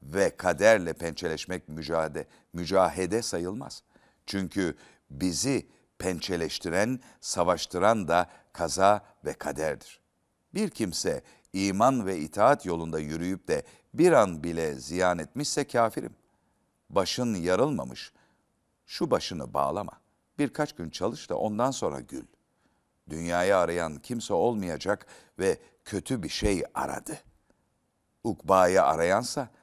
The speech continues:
kendine iyi bir hal aramış oldu. Dünya kazancı için çarelere başvurmak soğuk bir şeydir.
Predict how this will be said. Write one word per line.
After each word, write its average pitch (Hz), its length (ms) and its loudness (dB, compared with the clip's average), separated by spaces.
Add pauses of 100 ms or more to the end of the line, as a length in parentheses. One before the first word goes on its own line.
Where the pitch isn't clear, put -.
(180)
kendine 90 480 -2
iyi 90 360 -4
bir 85 100 -2
hal 123 400 -2
aramış 65 400 -6
oldu. - 240 -12 (1600)
Dünya 147 360 4
kazancı 101 480 -2
için 87 380 -4
çarelere 95 600 2
başvurmak 95 500 -6
soğuk 120 340 0
bir 71 60 -14
şeydir. 69 440 -10